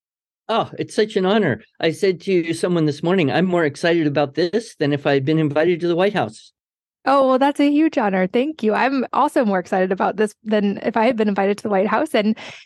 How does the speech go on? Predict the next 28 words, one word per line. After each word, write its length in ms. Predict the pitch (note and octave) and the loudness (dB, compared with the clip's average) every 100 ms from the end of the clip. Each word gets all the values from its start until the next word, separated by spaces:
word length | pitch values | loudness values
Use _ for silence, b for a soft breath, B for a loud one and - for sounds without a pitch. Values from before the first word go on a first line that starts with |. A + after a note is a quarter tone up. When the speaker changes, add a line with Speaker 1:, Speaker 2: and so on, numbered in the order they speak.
| B - | B -6
Speaker 2:
this 200 | A#3 C#4+ | -4 -2
is 100 | D4+ | -4
a 60 | |
topic 340 | A#3+ A#3+ A#3+ A3+ | 0 0 0 -4
that's 180 | G3+ - | -6 -2
very 260 | A3+ A3+ | 0 2
near 300 | G3+ G3+ G#3+ | 2 2 0
and 180 | G#3+ G3 | 0 0
dear 200 | G3+ G3+ | 0 0
to 340 | G3+ A3 G3+ G3+ | -2 -2 -2 -2
my 220 | G3 G3 | -2 -2
heart 320 | A3 B3 - | 0 0 -2
because 260 | G#3 G#3+ G3 | -4 -2 0
I've 300 | G3+ F#3+ A3+ G#3+ | 0 -2 -8 -6
been 160 | G#3+ B3 | -2 0
a 60 | |
homeschooling 480 | G#3+ G#3+ - G3+ G3 | 0 -2 -4 -4 -2
mom 280 | F#3+ G3 A3 | 0 0 0
for 180 | G#3+ F#3+ | 0 0
now, 440 | F#3+ F3+ F3+ G#3+ - | 2 2 0 -2 -4
well, 200 | A3 F#3+ | 0 0
since 200 | G#3+ G#3+ | -2 -2
my 80 | G3 | 0
oldest 220 | G3+ G3+ | 0 -2
was 100 | G3+ | -2
born, 240 | G3+ G#3+ | 0 0
sixteen 400 | G#3+ A3 - G3 | -2 -6 -4 0
years, 300 | F#3+ G3+ G3 | 2 2 0